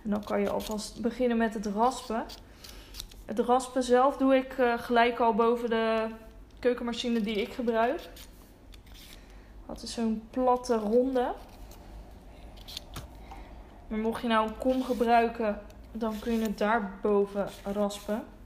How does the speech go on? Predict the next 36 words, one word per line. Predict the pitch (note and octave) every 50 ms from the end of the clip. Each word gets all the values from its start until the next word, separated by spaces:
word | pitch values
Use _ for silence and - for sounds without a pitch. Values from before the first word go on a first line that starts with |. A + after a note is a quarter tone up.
| - - - - - - - - - - - -
Ik | - G#3
heb | A#3+ A#3+ -
trouwens | B3+ B3+ B3+ B3+ C4 C4 - -
eerst | B3 C4+ D4 D#4+ D4+ -
de | - B3+
wortelen | A3+ B3 C#4 C#4 C#4 C#4+ B3+ B3+ B3 A#3+
gewogen | A#3+ - A3 G3+ A3+ A3+ A#3+ D4 D#4+ - - A#3+ A3 A3
voordat | A3 - A#3+ B3 B3+ B3 B3 A#3+ A#3 B3
ik | B3 A#3+
het, | B3 A3+ G#3+ - - - - - -
eh, | - A3 A3 A3 G#3+ G#3
rasp | G3+ A3 B3 B3+ B3+ - - - - - - -
en | A#3 A3+ A3+
die | A3+ G#3
kom | - - C4+ C4+ C4
op | - - A#3+ -
de | - G#3+
weegschaal | G3 A3+ B3+ D4+ D4+ - - C4+ B3 A#3
heb | A3 G#3+ -
gezet. | - G#3+ G#3+ G#3+ G#3+ G#3+ A#3+
Omdat | A3+ A3+ A#3 A3+ A3+
mijn | A#3 A#3 A3+ A3+
weegschaal | A3+ A#3 A#3 A#3+ - - - A#3 A3+ A3+
altijd | G#3+ - A#3 A#3 A#3 A3+ A3+ A3 A3 -
vrij | - - A#3+ A#3 A#3 A#3+
snel | A#3 - A#3+ A3 G#3+ G#3+ G#3+ G#3+ G#3+ - - - - - - - - - - - - - - - - -
uitgaat. | - A3 B3 D4 E4 D4+ - - - G3+ G3 G#3 C4 E4+ - - - - - -
Dus | A#3 - -
dan | A#3 A3 A3 A3
ben | A3 A#3 A#3
ik | A#3+ A#3 A#3
aan | A#3 A3+
het | G#3+ A3+
raspen | A3 A3+ A#3+ B3+ B3+ - - - A#3+ A3+
en | A3 A3+
dan | A3+ A3+ A3+ A3+ A3+ A3+